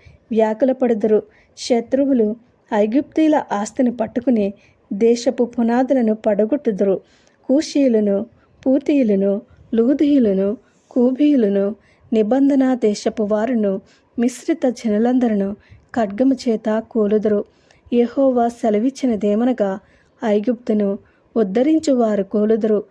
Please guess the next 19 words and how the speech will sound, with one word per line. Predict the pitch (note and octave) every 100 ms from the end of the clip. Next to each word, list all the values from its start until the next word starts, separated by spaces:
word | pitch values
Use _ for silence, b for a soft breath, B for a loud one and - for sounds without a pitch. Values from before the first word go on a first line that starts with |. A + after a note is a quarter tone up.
| b b _
దాని | G#3+ A3+ A#3+ A3
జలగర్వము | - A3 A3+ C#4+ D4 D4+ B3+ A#3 -
అణిగిపోవును. | G#3+ G3+ A3+ A#3+ A#3 A3 G#3+ G3 b b b -
మిగ్దోలు | A#3 G#3+ F#3+ D4+ E4
మొదలుకొని | C#4+ G#3+ A3 A3 G#3+ G3 - b b _ -
సెవెనే | - B3+ A#3 C#4 D4+ D#4+
వరకు | C#4+ G#3 G3+ G#3 G3 - b b -
జనులు | B3 A#3 C#4+
ఖడ్గము | C4+ A3+ F#3 B3+ B3+ -
చేత | A3+ G#3+
కూలుదురు. | G#3 A3 A3 A3 G#3+ G#3 b b b _
పాడైపోయిన | A3 G#3 G#3 C4+ D4 D#4 D4+
దేశముల | C4 G#3 A3 - A#3+ A3+
మధ్య | A3 G3+ F#3+ G3+ G3 F3+ b b b -
ఐగుప్తీయులు | G#3+ G3+ C#4 C#4 D4 C#4 A3+ G#3+ D#4
దిక్కులేని | B3 A3 A#3 B3+ C#4+ D#4
వారిగా | C#4+ A#3 G3+ A3
నుందురు. | A3 G#3 G3+ G#3 G#3+ b b b _
నలుదిక్కులు | A3+ A3+ E4 D4+ - A3+ G3+